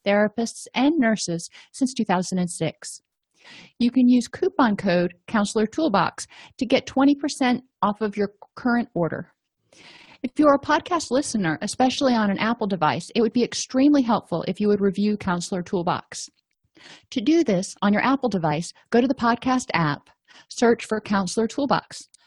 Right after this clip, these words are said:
select the icon for the podcast, tap the reviews tab in the middle.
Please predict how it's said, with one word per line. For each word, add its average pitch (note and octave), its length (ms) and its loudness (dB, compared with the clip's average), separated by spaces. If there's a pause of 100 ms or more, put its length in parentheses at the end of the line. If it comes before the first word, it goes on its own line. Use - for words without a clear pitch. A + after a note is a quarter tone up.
select B3+ 420 -2
the - 140 -4
icon G#3+ 440 0
for A3+ 100 -4
the A3 80 -2
podcast, G3+ 640 -4 (600)
tap F#3 260 0
the F3+ 100 0
reviews F#3 460 2
tab F#3+ 320 0
in G#3 100 2
the G#3 60 2
middle. F3 360 0